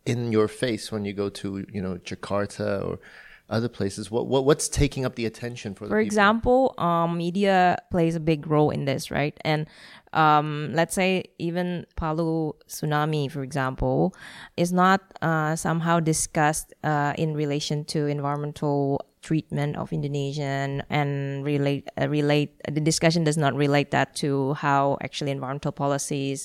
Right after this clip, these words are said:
Speaker 2: is developed, but it's more toward, like, the grief and the people, uh, difficulties on the ground and how basically, uh, emotional situation on the ground rather than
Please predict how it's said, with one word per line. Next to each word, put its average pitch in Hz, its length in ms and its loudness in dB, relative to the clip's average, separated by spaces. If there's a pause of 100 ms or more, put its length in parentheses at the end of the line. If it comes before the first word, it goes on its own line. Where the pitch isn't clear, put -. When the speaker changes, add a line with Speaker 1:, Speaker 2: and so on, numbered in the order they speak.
Speaker 2:
is - 180 -8
developed, 147 720 4 (380)
but 151 300 4
it's 151 240 0
more 160 260 4
toward, 143 560 4
like, 143 300 0
the 139 60 0
grief 170 840 0
and 143 260 0
the 143 60 -2
people, 143 720 -2
uh, 135 180 -2
difficulties 156 1300 -4 (100)
on 156 160 -4
the 165 60 0
ground 147 880 0 (380)
and 143 200 -2
how 143 520 2
basically, 147 960 -2
uh, 147 240 0
emotional 156 840 0 (300)
situation 170 760 2
on 156 180 -2
the 151 80 0
ground 143 580 0
rather 139 340 0
than 139 540 -2